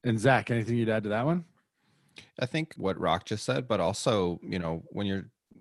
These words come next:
Speaker 2: working with people, whether they're peer companies or partners or, uh, or customers, like, just always try to look for ways to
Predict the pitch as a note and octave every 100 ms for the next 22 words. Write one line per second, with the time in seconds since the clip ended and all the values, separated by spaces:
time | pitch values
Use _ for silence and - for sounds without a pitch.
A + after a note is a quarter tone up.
0 | _ - G#2+ C3+ C#3+ A2 - A2 G#2+ F#2+
1 | F2+ F2+ F2 F2 E2 E2+ D#2+ D#2 D2+ -
2 | A#2+ A#2+ - A2+ A2 G#2 G2 F#2 F2+ -
3 | E2+ D#2 D2+ D2 - G#2 G#2 F#2+ F#2 F#2
4 | - - D#2+ D2+ D2+ D2+ D2+ - - G#2+
5 | A#2+ G#2+ G2 F#2 - E2 - B2 - -
6 | _ - C3 E3 D3+ A2+ - - F2 G2
7 | E2+ D#2+ F2 - G2 E2 D#2 D#2+ F#2 -
8 | F#2 D2+